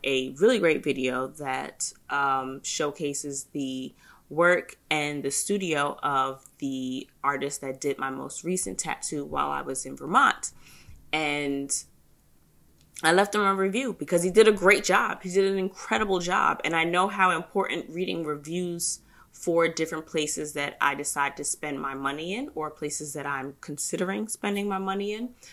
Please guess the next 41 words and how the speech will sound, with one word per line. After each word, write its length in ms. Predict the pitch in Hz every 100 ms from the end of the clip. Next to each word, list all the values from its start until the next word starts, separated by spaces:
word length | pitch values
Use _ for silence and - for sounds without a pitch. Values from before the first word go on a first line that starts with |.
| - -
I 60 |
know 160 | 185 185
how 220 | 190 170
important 400 | 170 185 170 156
reviews 500 | 143 139 160 180 165
are 400 | 156 143 139 - - _
for 160 | - 160
me 540 | 147 185 214 139 - -
in 160 | 160
making 380 | 147 147 156 139
that 240 | 135 131
decision 640 | 139 - 202 208 180 135 - - - - -
in 100 | 147
terms 320 | 160 143 147
of 320 | 139 143 139
where 240 | 147 143 139
I'm 140 | 139
going 300 | 135 127 113
to 100 | -
go. 220 | 135 135 - - _ - - _
So 720 | - - 240 247 156 143 170 - -
if 200 | 180 170
you 120 | 247
consider 580 | 269 220 - 294 311 285
how 260 | 277 247
important 520 | 220 214 226 - 190 165
reviews 360 | 147 165 170 156
are 160 | 147
to 180 | 135 -
you 380 | 151 196 202 226
when 160 | 185 165
it 140 | 165
comes 420 | 170 156 156 -
to 160 | - 151
where 280 | 151 143 165
you 200 | 185 180
want 220 | 180 180
to 80 | 185
drop 380 | 175 190 190 196
your 100 | 190
coin, 440 | 226 202 202 214